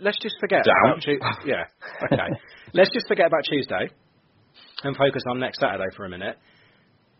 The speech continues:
Speaker 1: Uh, Ralph's got a monumental task on his hands, you know, to strike confidence back into the side against the defending champions in their own backyard. Um,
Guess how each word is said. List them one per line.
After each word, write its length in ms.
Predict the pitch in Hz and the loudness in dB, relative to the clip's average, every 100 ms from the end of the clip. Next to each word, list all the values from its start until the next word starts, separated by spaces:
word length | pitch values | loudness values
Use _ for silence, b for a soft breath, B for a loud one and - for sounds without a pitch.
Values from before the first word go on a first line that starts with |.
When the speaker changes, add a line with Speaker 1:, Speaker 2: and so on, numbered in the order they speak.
| _ - | _ -18
Speaker 1:
Uh, 60 | - - - | -18 -18 -2
Ralph's 240 | 180 214 - | 4 4 2
got 220 | 156 127 | -2 -2
a 40 | 120 _ _ _ _ | -8 _ _ _ _
monumental 840 | 202 233 185 165 196 214 170 151 | -14 -12 -10 -8 -2 -2 -2 -8
task 380 | - 160 139 - | 0 2 2 0
on 80 | 117 | -8
his 100 | 107 | -6
hands, 260 | 135 117 110 _ _ | -4 -4 -6 _ _
you 120 | 143 | -8
know, 80 | 127 | -6
to 120 | - - - | -6 -14 -4
strike 280 | 180 - - | -2 -2 -6
confidence 440 | 170 - 135 - | -10 -8 -12 -8
back 200 | 147 143 | -4 -4
into 220 | 127 117 120 | -6 -12 -14
the 80 | 123 | -6
side 340 | 156 123 101 | 0 0 -2
against 300 | - 127 107 | -6 -8 -8
the 80 | 120 | -14
defending 480 | 123 170 170 156 147 | -12 -8 -8 -8 -10
champions 560 | 160 127 120 110 95 98 _ _ _ _ | -8 -10 -10 -16 -16 -18 _ _ _ _
in 120 | - 120 | -12 -6
their 120 | 127 | -4
own 160 | 123 117 | -4 -4
backyard. 640 | 113 - 120 90 92 - _ _ _ _ _ _ _ _ _ - | -6 -4 -4 -4 -6 -10 _ _ _ _ _ _ _ _ _ -4
Um, 240 | 147 147 | -4 -4